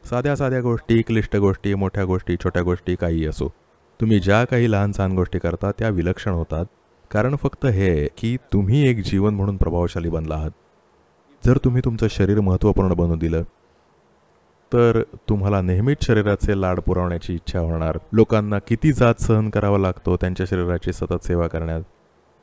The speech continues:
फक्त खाणं, झोपणं, संभोग आणि शेवटी मरण यातच बहुतेक लोकांचं संपूर्ण आयुष्य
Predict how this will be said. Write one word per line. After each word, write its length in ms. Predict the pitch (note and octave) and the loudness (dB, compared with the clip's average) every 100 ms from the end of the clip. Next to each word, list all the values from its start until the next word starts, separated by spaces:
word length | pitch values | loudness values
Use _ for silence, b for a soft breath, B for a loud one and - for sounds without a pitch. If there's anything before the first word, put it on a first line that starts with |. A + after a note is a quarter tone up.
| _ _ - - | _ _ -8 -4
फक्त 300 | C3 - C3 B2 | -4 -2 -2 -2
खाणं, 520 | - G#2+ G2+ G2+ G2 G2 F#2 | -2 0 2 2 2 0 0
झोपणं, 440 | F#2 F#2+ F#2 F2+ | 0 0 0 -2
संभोग 640 | F2+ - E2+ E2 F2+ F#2 F#2 - | -2 -2 -4 0 2 2 2 -2
आणि 360 | F2 F#2 A2 A#2+ | -4 -4 -4 -8
शेवटी 460 | - F2 E2+ - | -6 -4 -4 -2
मरण 360 | A2 F2 E2+ F#2 | 0 2 2 2
यातच 500 | E2 E2 E2+ C3 C#3+ | 2 0 -2 -2 0
बहुतेक 420 | C3 A#2+ A#2+ A#2 | 0 0 0 -2
लोकांचं 440 | G2 G2 G2 F#2+ F#2+ | -4 -4 -4 -6 -6
संपूर्ण 380 | F#2 E2+ E2+ | -6 -4 -4
आयुष्य 260 | D#2+ D#2+ - | -4 -4 -4